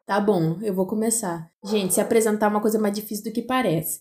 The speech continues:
É, bom, olá, vocês já estão escutando a minha voz. Quem tá escutando,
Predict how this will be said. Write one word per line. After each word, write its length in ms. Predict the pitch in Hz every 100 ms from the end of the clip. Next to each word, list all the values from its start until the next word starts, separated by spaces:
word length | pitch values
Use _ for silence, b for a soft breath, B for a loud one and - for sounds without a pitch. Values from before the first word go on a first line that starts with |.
| _
É, 640 | - 202 190 185 180 170 175
bom, 520 | 202 190 190 196 196
olá, 560 | 190 196 208 165 165 180
vocês 380 | 214 214 220 208
já 100 | 190
estão 200 | 208 214
escutando 300 | 214 - 208
a 60 |
minha 220 | 202 202 196
voz. 440 | 190 175 175 165
Quem 180 | - 185
tá 120 | 190
escutando, 800 | 185 208 208 185 175 165 165